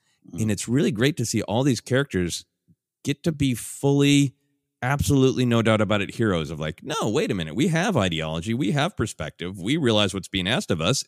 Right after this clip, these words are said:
Speaker 2: and we're saying, 'Bullshit. I'm not
Speaker 1: Mm-hmm.
Speaker 2: doing that.'" It's really fist pumping to have lived with these characters for so long and get to see them not as pawns of a coming horror,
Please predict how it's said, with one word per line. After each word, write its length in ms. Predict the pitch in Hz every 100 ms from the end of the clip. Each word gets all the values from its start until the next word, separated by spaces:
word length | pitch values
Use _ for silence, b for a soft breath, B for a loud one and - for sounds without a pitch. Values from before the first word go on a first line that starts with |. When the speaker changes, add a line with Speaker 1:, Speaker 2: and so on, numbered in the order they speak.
| -
Speaker 2:
and 140 | 104
we're 100 | 135
saying, 340 | 185 82 98 113 85
'Bullshit. 480 | 78 - - 76 67 - _
I'm 140 | 135 127
not 160 | 123
Speaker 1:
Mm-hmm. 100 | 127
Speaker 2:
doing 260 | 147 - 110
that.'" 260 | 92 78 - B B _
It's 340 | 127 120 - 101
really 380 | 131 147 147 113
fist 320 | - 135 -
pumping 280 | 98 87 90
to 80 |
have 140 | 92 85
lived 200 | 110 113
with 100 | 101
these 140 | 95
characters 400 | - 98 90 92
for 100 | -
so 200 | 85 101
long 300 | 92 92 87
and 100 | 82
get 120 | 80 85
to 80 |
see 120 | 87 90
them 260 | 80 82
not 200 | 90 98
as 100 | 85 -
pawns 640 | - 113 113 87 80 80 - _ _
of 120 | 92
a 80 | 82
coming 300 | - 92 82
horror, 480 | 82 131 - 127